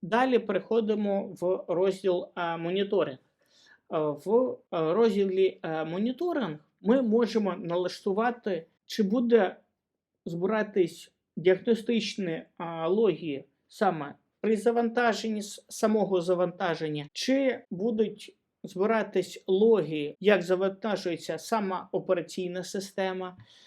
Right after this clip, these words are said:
Також ми можемо налаштувати, е, health monitoring, тобто як ми будемо перевіряти, наскільки гарно себе почуває віртуальна машина.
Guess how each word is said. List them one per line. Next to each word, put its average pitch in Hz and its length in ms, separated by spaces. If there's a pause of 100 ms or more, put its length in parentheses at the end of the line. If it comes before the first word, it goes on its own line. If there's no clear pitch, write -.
(140)
Також 208 440
ми 208 140
можемо 190 760 (200)
налаштувати, 208 1160 (120)
е, 180 60 (340)
health 226 260
monitoring, 220 600
тобто 165 380 (220)
як 240 400
ми 196 120
будемо 196 400
перевіряти, 190 1040
наскільки 226 1080 (420)
гарно 208 420
себе 185 360
почуває 180 600
віртуальна 151 480
машина. 151 440